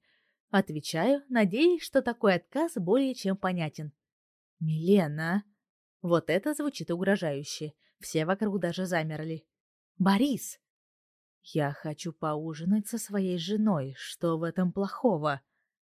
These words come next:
«Это шутка? Сколько таких званых ужинов я проводила одна?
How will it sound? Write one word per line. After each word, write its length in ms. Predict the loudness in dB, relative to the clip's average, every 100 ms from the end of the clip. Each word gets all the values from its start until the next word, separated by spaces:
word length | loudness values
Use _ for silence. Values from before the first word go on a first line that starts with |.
| _ _ _ _ -10
«Это 240 | -8 -6
шутка? 520 | -8 -4 -6 -4 -4 -4 _ _ _ _
Сколько 460 | -12 4 4 4 0
таких 320 | -4 -8 -10
званых 440 | -4 -2 -2 -2
ужинов 380 | 0 2 2 0 -2
я 100 | -2
проводила 580 | 0 -2 -2 -2 0 0
одна? 340 | 2 0 -2